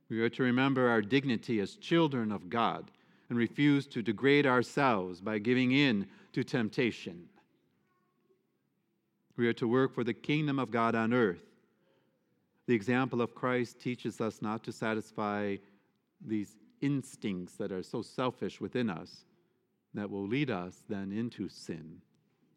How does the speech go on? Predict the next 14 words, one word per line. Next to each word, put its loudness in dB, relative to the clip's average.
Each -4
one 2
of 0
us 0
experiences -2
temptation. -4
I -8
don't -8
think -6
I've -4
ever -2
met 0
any 0
human -8